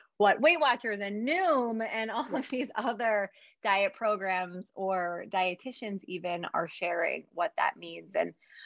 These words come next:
Speaker 1: um, that really resonated with me because sometimes I feel, I don't know if nervous is the right word, but, like, insecure about sharing or stating that phrase out of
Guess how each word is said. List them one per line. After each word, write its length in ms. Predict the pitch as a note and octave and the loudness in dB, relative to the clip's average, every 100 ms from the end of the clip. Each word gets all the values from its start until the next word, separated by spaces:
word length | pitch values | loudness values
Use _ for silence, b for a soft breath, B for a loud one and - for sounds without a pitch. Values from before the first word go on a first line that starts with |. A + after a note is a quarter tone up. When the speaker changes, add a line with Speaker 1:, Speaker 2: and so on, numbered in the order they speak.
| B B | B B
Speaker 1:
um, 460 | F#3+ F3+ - D#3+ - - | 0 0 -2 -6 -2 4
that 140 | A3 | 8
really 180 | B3 B3+ | 10 10
resonated 480 | A3 G#3+ G#3+ F#3 F3+ | 8 6 4 2 2
with 140 | F#3+ | -2
me 160 | F#3+ F#3 | -2 -2
because 240 | F3+ F#3+ F3+ | -4 -4 -4
sometimes 400 | G3 A3 G3 F#3+ | -4 -2 -4 0
I 180 | F3 F3+ | -2 0
feel, 440 | - F#3 F3+ F3 - - _ - - | 2 6 6 6 2 -6 _ -20 -6
I 60 | G#3+ | -2
don't 100 | C4+ | 0
know 80 | |
if 80 | F#3 | 0
nervous 400 | E3+ E3+ - F#3 | 0 -2 -2 -4
is 120 | G#3 G3 | -6 -2
the 80 | |
right 180 | A3 G#3+ | 2 2
word, 340 | A3 A3 A3 G#3 | 2 4 2 2
but, 220 | F#3 - | 2 4
like, 380 | E3+ E3 - - | 2 2 -2 -8
insecure 680 | G3+ G3 F#3 - G3+ F#3 F3 F3 | -4 -4 -6 -2 4 6 6 4
about 340 | F#3+ F#3 - | 4 4 2
sharing 500 | - F#3+ F3+ G3 F#3 | -2 0 0 0 -4
or 80 | E3+ | -8
stating 800 | - - F#3 F3+ G3+ G3 G#3+ F#3 | -8 -4 -2 0 -2 -2 -4 0
that 180 | F#3+ G3 - | 2 2 0
phrase 380 | G3 G3 B3+ D4 - | 0 2 2 0 4
out 180 | G3 G3 | 4 4
of 200 | F#3+ | 0